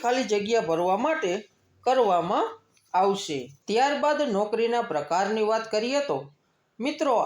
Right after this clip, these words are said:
આ ભરતી સરકારી ભરતી ગણાશે. ત્યારબાદ અરજી કરવાની છેલ્લી તારીખની વાત કરીએ તો આ ભરતીમાં ઉમેદવારોએ મુખ્યત્વે બે જૂન બે હજાર પચીસ પહેલા અરજી કરવાની રહેશે.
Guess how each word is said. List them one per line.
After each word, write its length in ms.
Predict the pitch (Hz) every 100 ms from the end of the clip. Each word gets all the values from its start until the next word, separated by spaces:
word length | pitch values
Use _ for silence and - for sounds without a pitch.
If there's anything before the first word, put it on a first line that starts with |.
| 185
આ 80 | 262 269
ભરતી 340 | 285 277 311
સરકારી 560 | - 180 190 226 254 240
ભરતી 340 | 214 214 240 247 233 175
ગણાશે. 480 | 185 190 165 - - - _ _ _ _ -
ત્યારબાદ 500 | 254 302 294 320 311
અરજી 340 | 240 202 277 277
કરવાની 460 | 277 277 277 277
છેલ્લી 300 | 180 170 214 233
તારીખની 460 | 240 240 254 254
વાત 140 | 254 254
કરીએ 280 | 262 294 311
તો 160 | 311 139 - _ _ _ -
આ 180 | 233 302
ભરતીમાં 600 | 311 311 320 311 311 277
ઉમેદવારોએ 680 | 262 277 262 269 294 240 143 143 _ _ _ _ _ _ _ _ _ _ _
મુખ્યત્વે 600 | 202 247 - 320 320 160 139 139 _ _
બે 180 | 185 247 311 311
જૂન 340 | 254 294 285 208
બે 180 | 208
હજાર 220 | 208 247 233
પચીસ 340 | 175 170 226 220 -
પહેલા 400 | 294 220 120 95 - _ -
અરજી 280 | 226 277 285
કરવાની 500 | 208 185 175 185 311 427 - 156
રહેશે. 360 | 175 170 147